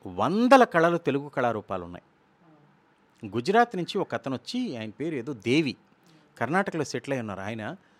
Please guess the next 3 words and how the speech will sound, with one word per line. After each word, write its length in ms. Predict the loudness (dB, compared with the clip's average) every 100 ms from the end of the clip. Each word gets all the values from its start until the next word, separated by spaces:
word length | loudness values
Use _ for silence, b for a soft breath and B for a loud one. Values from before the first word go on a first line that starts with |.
| b b b -2
భారతదేశంలోనే 880 | 4 4 6 4 4 0 -2 -2 -6 -12 _ b b b b 0
జానపద 380 | 2 2 2
కళలకి 360 | 0 -2 -2 -6